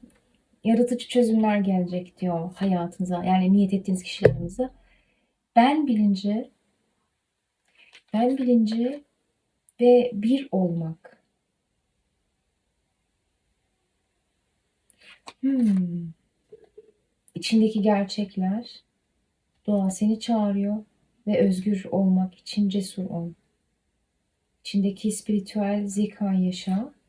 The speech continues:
Ee, hediyeler, içindeki hediyeleri fark et, kendini aç, güneş, çok güzel canlar. Burası, burası ne diyormuş?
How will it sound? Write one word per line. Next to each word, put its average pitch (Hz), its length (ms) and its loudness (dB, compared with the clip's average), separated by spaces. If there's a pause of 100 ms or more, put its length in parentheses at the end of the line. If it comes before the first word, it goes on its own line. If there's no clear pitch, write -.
(720)
Ee, 180 280 0 (4000)
hediyeler, 196 1080 0 (240)
içindeki 202 480 -2
hediyeleri 202 520 -2 (420)
fark 196 380 -4
et, 240 220 -6
kendini 208 500 2
aç, 220 400 -4
güneş, 202 580 0
çok - 260 -20
güzel 233 300 0
canlar. 208 360 -4 (460)
Burası, 247 500 2 (800)
burası 226 420 -2
ne 190 60 -4
diyormuş? 208 760 -4